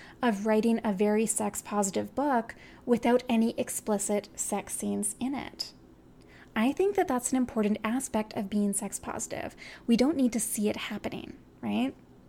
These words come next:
And to get a little, little meta, doing this also works especially well for this particular story, Small Town Stilettos, since that entire novel is based on those sorts of themes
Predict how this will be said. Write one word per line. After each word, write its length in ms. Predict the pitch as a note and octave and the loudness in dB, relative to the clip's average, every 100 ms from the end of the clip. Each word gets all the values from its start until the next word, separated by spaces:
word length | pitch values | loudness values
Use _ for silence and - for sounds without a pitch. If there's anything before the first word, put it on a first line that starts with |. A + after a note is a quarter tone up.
| - - - - - | -20 -20 -20 -10 2
And 140 | C4+ C4 | 2 4
to 80 | |
get 180 | B3+ C#4+ | 4 6
a 60 | D#4 | 6
little, 340 | C4 A#3 G#3 G3+ | 6 4 4 2
little 200 | A3 G#3+ | 2 4
meta, 400 | G3+ G3 G3+ C4+ D4+ - - G3 | 4 2 0 0 -2 -10 -6 2
doing 280 | A3 A#3 | 6 6
this 200 | C4 D4 - | 6 6 4
also 260 | G#3 - A3 | 0 2 2
works 300 | G3 G3 - | 2 2 -4
especially 600 | A3 - - F#3+ A#3+ A#3 | -4 -2 -2 -2 2 4
well 240 | G#3+ G#3 | 4 2
for 120 | C4 A3 | 2 0
this 140 | G3 | -2
particular 500 | - G3 G3 G#3 G3+ | -2 -4 -2 0 0
story, 520 | G3+ - - - D#4 | -2 -4 -4 -4 -4
Small 300 | D#4+ - G3+ | -4 -2 -2
Town 200 | G3 G#3 | 0 0
Stilettos, 680 | G3 A3 G3 - - D4 - - - - | -2 -2 -2 -2 0 -2 -4 -10 -20 -6
since 320 | - A#3+ A3 | 2 4 4
that 220 | - A3+ | 4 4
entire 400 | G#3+ - A#3 G#3+ | 4 2 2 2
novel 480 | G3+ G3+ F#3+ G3 - | 2 0 0 0 0
is 160 | A3 G3 | -2 2
based 320 | G#3+ G3+ G3+ | 4 4 4
on 100 | G#3+ | 0
those 160 | G3+ - | 0 -2
sorts 200 | G3+ G#3 | -2 -2
of 100 | - | -4
themes 480 | G#3+ G#3 G#3 G3+ | 2 4 4 2